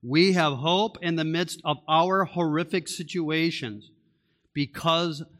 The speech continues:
of the rescue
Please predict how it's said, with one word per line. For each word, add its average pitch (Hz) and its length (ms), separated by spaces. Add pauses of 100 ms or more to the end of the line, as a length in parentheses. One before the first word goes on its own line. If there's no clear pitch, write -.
(320)
of 156 420 (800)
the 135 160
rescue 123 800